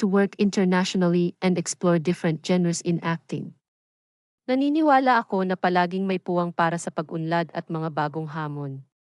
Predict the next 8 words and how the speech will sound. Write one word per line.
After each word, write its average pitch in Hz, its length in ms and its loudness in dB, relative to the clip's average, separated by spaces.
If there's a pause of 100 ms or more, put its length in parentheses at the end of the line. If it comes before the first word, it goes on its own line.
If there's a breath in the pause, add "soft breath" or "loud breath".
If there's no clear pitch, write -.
(580)
Nakaka-inspire 247 800 0
talaga 202 400 2
ang 185 140 0
drive 180 400 0
at 175 160 -4
ambisyon 170 500 -2
ni 160 80 -6
Kylie. 143 460 -8